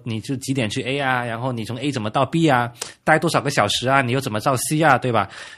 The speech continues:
优化这个行程的线路，哇，这个听起来很酷炫，对吧？还有一些人工智能的这么一些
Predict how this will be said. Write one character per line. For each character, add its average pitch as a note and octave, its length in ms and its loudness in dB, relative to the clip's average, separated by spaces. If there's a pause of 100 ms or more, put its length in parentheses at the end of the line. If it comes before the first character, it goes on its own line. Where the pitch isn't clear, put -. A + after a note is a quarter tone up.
优 G#3 260 6
化 G#3 340 8
这 D3+ 160 4
个 A2+ 220 0
行 A#2 260 -6
程 A2 180 -8
的 A2 80 -6
线 A#2 300 -6
路， A2 140 -10
哇， A2 200 -6
这 C3 120 -6
个 A#2+ 80 -6
听 C#3+ 120 -6
起 A#2+ 100 -8
来 A2+ 100 -6
很 G2+ 100 -8
酷 A2+ 180 -4
炫， G#2+ 200 -6
对 G#2 100 -6
吧？ G2 60 -4
还 A#2+ 100 0
有 A#2+ 80 2
一 A#2 40 0
些 B2 100 -2
人 A2 160 -2
工 B2 120 -2
智 C3 160 -6
能 G2+ 200 -4
的 G#2+ 100 -4
这 A2+ 100 -8
么 G2+ 140 -6
一 G2+ 60 -8
些 G#2+ 260 -2